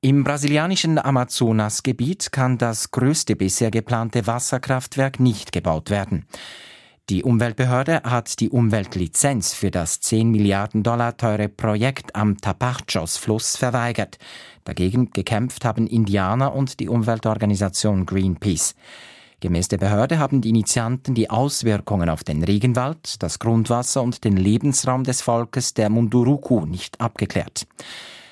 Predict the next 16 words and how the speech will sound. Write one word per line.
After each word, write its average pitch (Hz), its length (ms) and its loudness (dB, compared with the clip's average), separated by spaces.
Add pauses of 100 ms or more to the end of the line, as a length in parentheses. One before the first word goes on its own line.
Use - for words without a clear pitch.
(120)
Der 92 80 -4
Stausee 120 480 0
hätte 123 300 0
eine 113 160 2
Fläche 117 380 -2
von 98 200 0
dreihundertsiebzig 101 1040 -2
Quadratkilometer 101 960 0
unter 101 280 -2
Wasser 113 280 0
gesetzt, 107 760 -4
mehr 101 300 0 (280)
als 107 260 -2
der 120 140 -4
Kanton 95 480 -4
Schaffhausen. - 600 -4